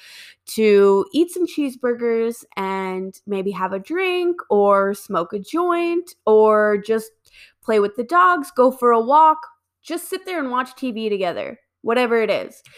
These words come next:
Being around people is really gonna help you as to not fall into depression. Granted, those are people that you like.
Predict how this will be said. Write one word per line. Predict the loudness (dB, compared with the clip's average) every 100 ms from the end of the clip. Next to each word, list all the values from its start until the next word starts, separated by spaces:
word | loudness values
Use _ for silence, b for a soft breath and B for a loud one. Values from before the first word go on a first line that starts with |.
| B B _
Being | -4 -2
around | 0 0 0 -2
people | -4 -4 -2
is | -2
really | -2 -2
gonna | -2 -4 -4
help | -4 -4
you | -8 -8 -16 _ _ _ _ _ _ _ -20 -6 -2
as | -2 -2 -10
to | -4
not | 0 0 0
fall | -2 -2
into | -4 -10
depression. | -12 -12 -14 -18 -20 -20 _ _ _ _ _ _ _ _ _ _ _ _ _ _ _ _ _ _ _ _ _ _ _ _ _ _ _ _ _ -18 -16 -14
Granted, | -4 0 0 0 -2 0
those | -2 0
are |
people | -4 -4 -2 -2
that | -2 -6
you | -8
like. | -4 -2 -2 -6 -16 _